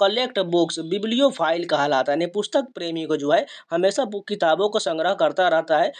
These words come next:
उसे bibliophile कहा जाता है। The murder of a whole race or a group of people genocide कहलाता है, नरसंहार को जो genocide कहा जाता है। A sound that cannot be heard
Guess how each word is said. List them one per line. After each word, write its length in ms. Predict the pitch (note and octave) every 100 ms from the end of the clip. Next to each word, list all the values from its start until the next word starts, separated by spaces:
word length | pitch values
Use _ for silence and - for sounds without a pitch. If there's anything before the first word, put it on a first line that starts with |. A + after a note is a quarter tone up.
| -
उसे 200 | G3 B3+
bibliophile 800 | C#4+ G3 F3 G#3+ A#3+ A#3+ C#3+ D#3+
कहा 240 | D#3+ C#3 C3
जाता 380 | B2+ A#2 A#2+ A#2+
है। 160 | - _ - - - F3+
The 100 | A#3
murder 380 | G#3+ A3+ A#3 F4+
of 200 | G#3+ F#3+
a 140 | F#3+ F#3
whole 400 | - G3+ C4+ A#3+
race 300 | F3 E3+ E3+ G#3+
or 100 | G#3
a 80 | G3
group 300 | F#3+ B3 C4
of 140 | F#3+ F#3+ E3
people 360 | D#3+ D#3+ G3+ G3 E3+
genocide 600 | G#3+ A#3+ A3+ F3+ E3 E3
कहलाता 440 | D#3+ D#3 C#3 C#3
है, 60 | D3+
नरसंहार 680 | F3 G#3+ G#3+ F3+ D3+ D3+ D#3
को 260 | F#3+ C4 C4 - - _
जो 180 | F3+ A3
genocide 600 | F3+ G#3+ B3+ G3 E3 E3
कहा 240 | E3 D3+
जाता 420 | D3+ B2+ A#2+ A#2+ A#2+
है। 80 | A#2 _ _ - - -
A 100 | G3+
sound 420 | - A3 A3+ C#4
that 260 | C4+ F3+ F#3 -
cannot 400 | G#3 G#3+ A#3+ C4+
be 240 | A#3+ F#3+ F3
heard 360 | E3 D#3 C3+